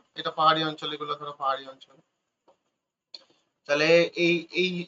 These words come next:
এই যে নির্দিষ্ট রেখাটা, এই রেখা বরাবর হচ্ছে অনেকগুলা, ঠিক আছে, জল স্বাভাবিকভাবেই তোমার হচ্ছে ভূপৃষ্ঠের নিচে,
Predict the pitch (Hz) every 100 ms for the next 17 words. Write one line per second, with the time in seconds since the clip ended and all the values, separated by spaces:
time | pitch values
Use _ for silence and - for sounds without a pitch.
0 | - 190 180 196 185 175 180 - 185 170
1 | 170 170 165 165 165 165 165 165 175 165
2 | 165 160 160 160 160 156 156 156 180 202
3 | _ _ _ _ _ _ _ - 170 185
4 | 165 135 _ _ _ _ _ - 147 160
5 | 180 - _ _ _ _ _ _ - -
6 | 175 185 190 165 165 165 185 254 - _
7 | _ _ _ _ _ _ 160 160 160 156
8 | 160 165 165 175 170 160 160 175 208